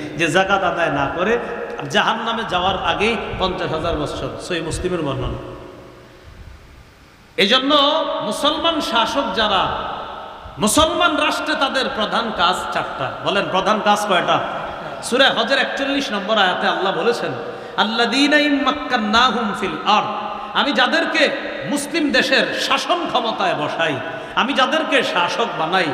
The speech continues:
তাদের প্রধান কাজ হবে চারটা। কয়টা হবে বলেন তো? আকামুস সালাহ, এক,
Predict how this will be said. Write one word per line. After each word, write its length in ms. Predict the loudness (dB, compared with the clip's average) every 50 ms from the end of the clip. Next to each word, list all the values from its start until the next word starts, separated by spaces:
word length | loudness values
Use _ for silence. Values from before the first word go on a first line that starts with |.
| -4 -6 -8 -4 0 2
তাদের 240 | 2 2 2 0 0 0 -2
প্রধান 360 | -2 0 0 2 2 2 0 0
কাজ 180 | 0 0 -2
হবে 260 | -2 -2 -2 -2 -2 -2
চারটা। 420 | -2 -4 -4 -4 -2 -2 -2 -2 -2 -4 -6 -8 -8 -10 -10 -12 -14 -14 -16 -4 0
কয়টা 220 | 0 2 4 4 4
হবে 160 | 2 2 2
বলেন 220 | 0 0 0 0 0 0
তো? 180 | 2 2 2 2 0 -2 -4 -4 -4 -6 -6 -8 -8 -10 -10 -10 -6 -2
আকামুস 600 | -2 0 2 2 2 2 2 2 0 -2 -2 -2 0
সালাহ, 420 | 0 2 2 2 2 0 0 0
এক, 180 | 2 2 2